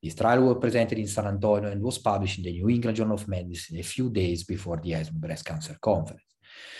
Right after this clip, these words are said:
Based on the preliminary results of this study, and I'm saying preliminary because the follow-up remains still a bit short to, to make a strong statement,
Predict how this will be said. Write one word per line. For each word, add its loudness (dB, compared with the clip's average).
Based 4
on 2
the 4
preliminary 2
results 0
of -6
this -6
study, 0
and 0
I'm -2
saying 2
preliminary 4
because 0
the 0
follow-up 2
remains -2
still -8
a -4
bit -6
short 2
to, 0
to 2
make 2
a 2
strong 0
statement, -4